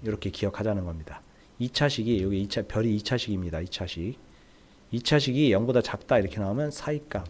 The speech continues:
이제 모양이 비슷하죠. 사이값. 뭐의 사이값이냐면 이 부분을 영으로 만드는 이, 이 부분을 영으로 만드는 일, 얘네들이 있을 때 얘네 둘의 사이값이 X라는 겁니다.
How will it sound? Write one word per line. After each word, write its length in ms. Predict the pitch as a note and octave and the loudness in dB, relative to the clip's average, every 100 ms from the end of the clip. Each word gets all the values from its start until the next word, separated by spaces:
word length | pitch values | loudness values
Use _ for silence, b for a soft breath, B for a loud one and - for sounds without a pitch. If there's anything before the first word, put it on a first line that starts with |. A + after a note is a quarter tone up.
| G#2+ | -6
이제 120 | G#2 | -2
모양이 340 | G#2+ A#2+ G#2+ | 0 0 0
비슷하죠. 520 | F#2 G#2+ - A#2 F#2 B2+ - | -4 -8 -6 -2 -2 -4 -8
사이값. 640 | - - B2+ - - A2+ - - b b b b b b | -10 -4 -4 -4 -2 -2 -2 -16 b b b b b b
뭐의 340 | G2 A2 E3 F#3 | 4 10 12 12
사이값이냐면 960 | D#3+ D#3 D3 C#3 A#2 G2+ G#2+ C#3+ G2 - B B B B - | 10 8 6 4 0 0 4 4 4 -2 B B B B -10
이 200 | A2 B2 | -6 -4
부분을 480 | C#3 E3 E3 D#3 C#3+ | -2 0 4 6 8
영으로 280 | A2+ C3+ C3+ | 6 6 6
만드는 440 | B2 A#2+ A#2 A#2 | 4 4 2 0
이, 400 | G2 G2 A2+ F#3 - | 0 -2 -2 -4 -2
이 140 | A#2+ | -2
부분을 400 | C3+ C#3+ C#3+ C3+ | 0 2 4 4
영으로 260 | A2 A2+ B2 | 4 2 2
만드는 420 | A#2 G#2+ G#2+ B2 | 2 0 -2 0
일, 420 | A#2 G#2 D3 F3 B B B - | 2 4 2 0 B B B -4
얘네들이 440 | G#2+ B2+ D#3 F3+ D#3+ | 2 4 4 4 2
있을 220 | - A2 | 2 2
때 300 | D#3 G2+ F2+ | 2 2 2
얘네 240 | A#2+ D3+ | 2 2
둘의 460 | D3+ A#2 A#2 D3 D#3+ | 2 0 4 4 4
사이값이 680 | - G#3+ A#3 G#3+ E3 - G#2+ | 2 0 2 2 0 0 0
X라는 420 | - B2 A2 G2+ | 0 0 0 -2
겁니다. 360 | F2 E2 - | -6 -8 -14